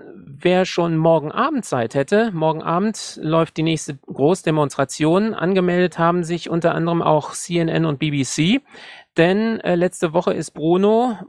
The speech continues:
äh, als er ein Zitat von Böhmermann beziehungsweise, äh, über Erdogan, ähm, äh, öffentlich wiedergeben wollte, verhaftet worden. Und das hat, äh, publizistisch, äh, bis nach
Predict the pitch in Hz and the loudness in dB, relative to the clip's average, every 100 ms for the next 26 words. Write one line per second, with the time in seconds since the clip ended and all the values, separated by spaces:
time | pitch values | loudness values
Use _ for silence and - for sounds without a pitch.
0 | - - 175 170 170 - 170 - 165 - | -16 -4 -2 0 0 -2 -2 -2 -2 0
1 | 165 - 160 165 170 - 156 143 131 208 | -2 -4 0 2 2 0 -2 -2 0 0
2 | 208 123 117 202 208 143 - 151 151 139 | 2 0 0 -2 -2 -6 -6 -4 -2 -2
3 | 160 143 139 139 - - - - - - | 0 0 2 0 -2 -16 -20 -18 -20 0
4 | 147 151 - 170 160 143 - 170 196 156 | 4 4 2 -2 0 -2 0 0 2 2
5 | 120 117 143 202 196 - - 151 156 156 | 0 0 0 -4 -6 -14 -4 0 0 0
6 | 156 151 - 131 127 - - - 208 165 | -6 -10 -16 -18 -14 -12 -12 -14 -16 -20
7 | 135 - - - 170 180 160 165 - - | -20 -20 -4 0 2 0 0 -2 -2 -8
8 | 151 170 165 147 156 143 147 160 175 160 | -4 2 2 2 -4 0 0 2 -4 -4
9 | 147 156 185 - 139 - 127 147 165 151 | -2 -2 -4 -6 -6 2 2 2 -2 -4
10 | 147 - 156 - - - - 147 143 160 | -4 -2 -4 -4 -10 -10 -4 -4 -2 -4
11 | 147 147 170 165 - 156 - - - - | -4 -2 -2 -2 0 0 0 -6 -12 -18
12 | - - - - 151 151 151 156 160 147 | -18 -18 -4 4 6 4 0 -2 0 0
13 | 139 - - | -2 -8 -12